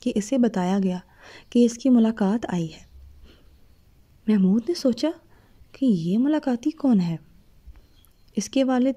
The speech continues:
तो इससे सख्त नाराज़ हैं और वालदा अपाहिज थी और कोई रिश्तेदार भी नहीं है।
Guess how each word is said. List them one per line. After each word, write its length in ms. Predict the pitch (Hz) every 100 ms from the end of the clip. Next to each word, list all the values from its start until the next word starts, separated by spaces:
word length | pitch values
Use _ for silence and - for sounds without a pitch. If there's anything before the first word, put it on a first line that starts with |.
| 269
तो 200 | 262 262
इससे 220 | - 262
सख्त 340 | - 269 -
नाराज़ 500 | 220 185 165 165 196
हैं 340 | 247 247 240 _ - - - - - - - - -
और 120 | 254
वालदा 400 | 208 185 180 208
अपाहिज 540 | - 196 170 165 214 -
थी 340 | - 240 - - _ _ _ _ _ _ _ _ _ _ _ - _ -
और 180 | 269 311
कोई 200 | 311 294
रिश्तेदार 580 | 311 - 277 220 175 175
भी 140 | 262
नहीं 240 | 302 196
है। 200 | 165 160